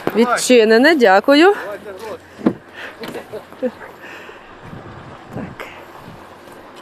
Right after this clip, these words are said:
Так виглядає в салоні. Мультикермо.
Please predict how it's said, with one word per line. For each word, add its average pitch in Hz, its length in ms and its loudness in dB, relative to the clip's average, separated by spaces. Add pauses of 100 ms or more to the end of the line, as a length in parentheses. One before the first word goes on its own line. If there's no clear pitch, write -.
(460)
Так 196 180 -8
виглядає 220 520 0
в 349 40 -4
салоні. 349 520 2 (1300)
Мультикермо. 226 720 2